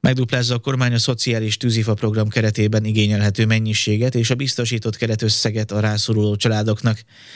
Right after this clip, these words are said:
írta az Élő Környezetért felelős miniszter.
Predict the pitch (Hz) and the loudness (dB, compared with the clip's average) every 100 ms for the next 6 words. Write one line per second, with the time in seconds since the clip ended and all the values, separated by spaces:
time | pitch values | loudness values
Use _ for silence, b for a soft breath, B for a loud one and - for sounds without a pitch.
0 | B B B - 98 98 101 98 113 110 | B B B 0 0 2 0 -2 0 0
1 | 101 - 107 101 98 90 92 92 - 92 | 0 0 -2 0 -2 -2 -2 -2 -2 -2
2 | 82 - - - - - - - | -2 -4 -4 -4 -4 -4 -6 -10